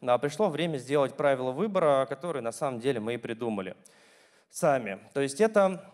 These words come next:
а, определённые правила формирования решения. Там, в первую очередь, а, при, там, когда, э, п-, приняли это с-, сложное решение,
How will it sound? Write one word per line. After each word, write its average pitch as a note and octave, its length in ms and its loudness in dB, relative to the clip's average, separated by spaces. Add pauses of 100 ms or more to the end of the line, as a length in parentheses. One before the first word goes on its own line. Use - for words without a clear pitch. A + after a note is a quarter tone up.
(600)
а, C3 440 4
определённые D3 460 0
правила D#3 360 4
формирования B2+ 680 2
решения. A2+ 520 0
Там, G#2 200 -8
в - 40 -20
первую F3+ 320 4
очередь, F3+ 540 -2 (160)
а, A2+ 340 4
при, A#2+ 440 0 (160)
там, G#2 640 -14
когда, A#2+ 520 4
э, A2 520 -6 (180)
п-, C#3 60 -10
приняли D3+ 480 4
это A#2+ 160 0
с-, A2+ 500 -4
сложное C#3+ 440 2
решение, A#2+ 680 0